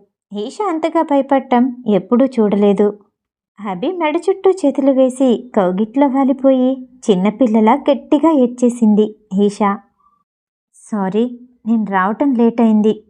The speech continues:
సారీ ఈషు, ఏడవకు. ఇంకెప్పుడు ఇలా జరగనివ్వను. సారీ." నెమ్మదిగా వీపు మీద తడుతూ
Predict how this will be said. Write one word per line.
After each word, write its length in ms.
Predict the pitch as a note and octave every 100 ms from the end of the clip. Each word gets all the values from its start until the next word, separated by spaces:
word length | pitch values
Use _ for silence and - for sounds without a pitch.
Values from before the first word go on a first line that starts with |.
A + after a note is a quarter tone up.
| _ _
సారీ 480 | - G3 F#3 G#3
ఈషు, 460 | A3+ A3 G#3+ C4 D#4 - _ F#3 G3+
ఏడవకు. 560 | G3+ A#3+ A#3+ D#4 G#4 - _ _ _ -
ఇంకెప్పుడు 480 | G#3+ - F#3+ C4+ D#4+
ఇలా 200 | D#4 B3+
జరగనివ్వను. 800 | A#3+ G#3+ G#3+ A#3 G#3 G#3+ G#3 G#3+ _ _
సారీ." 800 | - F#3 E3+ F3+ A#3 A#3 A#3 - _ _ _ G#3+
నెమ్మదిగా 580 | A3+ F#3+ F3+ F#3+ C4+ F#4
వీపు 260 | F4+ F4
మీద 200 | E4 D#4 C#4+
తడుతూ 540 | C#4+ B3 C4 B3